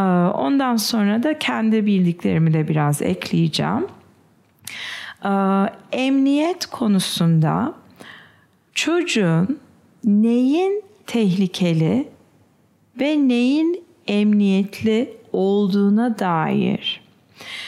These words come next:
bir ilişki, kendisi o ilişkiyi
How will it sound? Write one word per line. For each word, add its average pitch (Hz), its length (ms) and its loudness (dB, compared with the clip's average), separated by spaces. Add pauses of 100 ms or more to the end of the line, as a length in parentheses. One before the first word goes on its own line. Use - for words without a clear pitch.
(320)
bir 330 420 0 (220)
ilişki, 233 1040 -2
kendisi 226 920 0
o 247 260 -2
ilişkiyi 254 1040 0